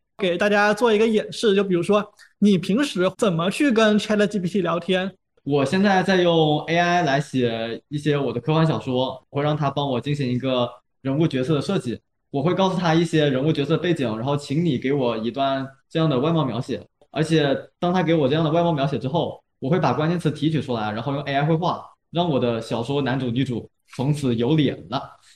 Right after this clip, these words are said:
Speaker 2: 我们就来画一下木吉老师，然后我们看一下chat G P T眼中的木吉老师是一个什么样的人。行。
Speaker 1: 来吧，交给你了。
Speaker 2: 首先，按照我们写提示词技巧，你要给他说得清楚一点。你现在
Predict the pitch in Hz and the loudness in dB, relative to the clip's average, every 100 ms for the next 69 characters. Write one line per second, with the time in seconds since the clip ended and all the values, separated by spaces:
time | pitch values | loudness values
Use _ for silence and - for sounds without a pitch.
0 | _ 127 127 160 147 127 131 160 135 143 | _ -6 0 2 2 0 0 -2 0 0
1 | 143 170 160 107 104 104 - - 127 139 | 0 0 0 -2 -6 -10 -12 -14 -6 -6
2 | 139 165 160 165 160 - 202 160 165 185 | -4 0 2 4 2 2 2 2 2 2
3 | 170 127 147 147 196 180 117 127 131 143 | 0 0 0 2 2 2 2 -2 -6 -2
4 | 143 143 120 135 117 101 107 - _ _ | -2 -2 -6 -6 -6 -8 -14 -20 _ _
5 | _ 143 180 202 202 - - 226 233 233 | _ -2 0 2 0 -2 0 2 2 2
6 | 165 175 - _ - 151 185 190 - - | 0 -4 -8 _ -2 2 4 2 0 -6
7 | _ 175 170 180 170 165 160 131 135 143 | _ 2 4 6 6 4 4 2 2 2
8 | 143 143 147 - - - 143 143 156 185 | 2 2 0 -4 -10 -2 0 2 0 0
9 | - 151 147 185 175 113 131 143 131 131 | -4 -2 0 2 0 2 2 2 2 2
10 | 147 147 165 135 110 104 - _ _ _ | 0 2 0 0 -4 -6 -10 _ _ _
11 | 147 151 135 131 190 165 170 143 104 | 2 4 4 2 2 4 4 2 0